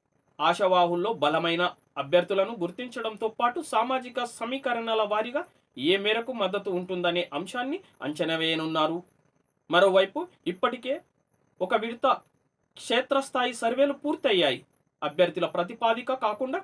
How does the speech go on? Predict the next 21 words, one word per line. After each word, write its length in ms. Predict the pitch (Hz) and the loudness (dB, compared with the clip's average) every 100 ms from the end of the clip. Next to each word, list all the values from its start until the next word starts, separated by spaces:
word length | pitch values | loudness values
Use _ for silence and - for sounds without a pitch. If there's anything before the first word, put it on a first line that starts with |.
| - | 0
పార్టీ 320 | 196 196 214 | 2 2 0
బలాబలాలను 720 | 175 190 294 294 240 196 185 | -2 2 2 2 4 2 2
గుర్తించేందుకు 720 | 175 180 180 220 196 208 226 | -2 -6 -6 -10 -8 -8 -8
పదిహేడు 440 | 311 190 165 170 165 | -4 -2 0 0 -2
లోక్సభ 460 | - 320 - 233 | -2 -2 -2 -2
సెగ్మెంట్లలో 600 | 185 - 185 185 175 196 | -2 -4 -6 -6 -4 -4
సర్వేలు 380 | 302 175 165 170 | -4 -4 -2 -2
జరిగాయి. 580 | 151 151 151 156 151 156 _ _ _ _ _ _ _ - | -2 -2 0 2 2 -2 _ _ _ _ _ _ _ -8
ఈ 120 | 254 | -4
సర్వేలపైన 640 | 269 269 277 285 285 269 311 | 0 4 4 4 4 2 0
రెండు 280 | 190 190 | -2 -2
రోజుల్లో 380 | 180 202 214 226 | 0 0 0 -4
సమావేశాలు 580 | - 180 185 180 190 175 - | -4 -2 -2 -2 -2 -4 -4
చర్చించనున్నారు. 840 | 185 262 240 196 160 156 160 - _ _ _ _ _ _ | -6 -8 -8 -4 0 0 -2 -12 _ _ _ _ _ _
రాష్ట్రంలోని 600 | - 175 - 202 196 196 185 | -2 0 0 -4 -2 -2 -2
ఎంపీ 220 | 185 240 | -4 -6
స్థానాలపై 540 | - 233 233 233 285 | -4 -2 0 -2 -2
భారతీయ 540 | 269 135 160 208 233 180 | -4 0 2 2 -2 -6
జనతా 260 | 156 170 175 | -4 0 0
పార్టీ 340 | 180 170 - | 2 0 -2
నాయకత్వం 540 | 175 190 214 233 285 | -2 0 -2 -4 -6